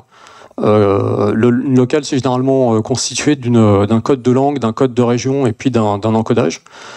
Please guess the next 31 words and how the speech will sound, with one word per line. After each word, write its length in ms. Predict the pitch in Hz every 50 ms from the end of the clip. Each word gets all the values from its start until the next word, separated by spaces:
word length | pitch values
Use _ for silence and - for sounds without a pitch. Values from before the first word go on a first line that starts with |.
| - - -
Alors, 160 | - 107 110
encore 200 | 120 117 131 123
une 60 | 131
fois, 200 | 131 - - 156
euh, 680 | 151 147 135 123 110 104 101 98 98 107 131 - -
pour 200 | - - - 139
PostgreSQL, 440 | - - 135 120 127 113 - - 156
l'encodage, 420 | 147 139 120 - 131 120 139 131 -
ce 60 | 160
sera 180 | - - 123
toujours 320 | 113 - 147 127 139 127 -
U 100 | - 131
T 160 | - 135 123
F 100 | 113 -
huit. 200 | - 120 - - - 127 120 _ _ - - - - - - - - _ _ - - _ _ _ _ _ _ _ - -
Euh, 340 | - 117 110 104 104 104 - -
et 120 | - 147 120
puis, 340 | 117 - - 160 160 160 156
la 180 | 135 120 120
langue 240 | 120 131 143 147 139
et 40 | 135
la 100 | 120 113
région, 300 | 117 117 110 120 135 139
donc, 180 | 120 117 113
c'est 160 | - - - 120
des, 320 | 107 107 107 101 101 101
c'est 160 | 101 - -
des 180 | 117 110 110 104
codes 240 | 104 - 139 120 120
iso. 440 | 131 - 135 101 117 143 180 220 - _ _ _ _ _ _ _ _ _ - - - - -
Euh, 560 | - 131 107 101 98 98 101 104 104 - -